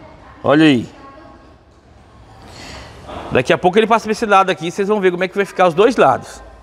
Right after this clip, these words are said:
Show de bola? Agora, agora eu vou mostrar pra vocês algo que vocês vão ficar com água na boca. <laughs> Água na boca não,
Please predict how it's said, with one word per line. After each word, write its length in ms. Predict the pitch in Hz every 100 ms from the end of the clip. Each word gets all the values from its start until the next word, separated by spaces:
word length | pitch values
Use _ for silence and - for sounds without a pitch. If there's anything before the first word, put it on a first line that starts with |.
| -
Show 220 | - 190
de 80 | 160
bola? 400 | 135 214 202 131 - - - - - - - - - -
Agora, 840 | 220 233 180 160 123 131 160 269 - - - _ _ _ _ _ - - - - -
agora 580 | 135 104 135 170 185 - - - -
eu 120 | 120
vou 120 | 160
mostrar 240 | 165 151
pra 140 | 147 147
vocês 640 | 127 - 113 135 151 - -
algo 460 | 143 143 143 151 147
que 100 | 151
vocês 240 | 147 156
vão 100 | 156
ficar 340 | 147 135 151
com 200 | - 143
água 220 | 151 160 175
na 100 | 208
boca. 400 | 143 139 - - - - - - - -
<laughs> 560 | - - - - - -
Água 100 | 156
na 80 | 185
boca 260 | 208 262 254
não, 240 | 170 117